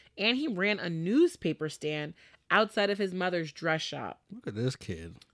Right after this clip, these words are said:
Speaker 1: Yeah, Charles was an overachiever. Um, and both Charles and Ruth promised that if Jesse was released early,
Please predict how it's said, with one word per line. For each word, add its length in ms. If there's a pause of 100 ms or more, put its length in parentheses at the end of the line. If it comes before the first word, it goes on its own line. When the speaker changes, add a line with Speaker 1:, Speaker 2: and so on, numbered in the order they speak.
(220)
Speaker 1:
Yeah, 300
Charles 360
was 200
an 100
overachiever. 720 (640)
Um, 260
and 160
both 220
Charles 320
and 160
Ruth 220
promised 440
that 100
if 80
Jesse 320
was 160
released 360
early, 460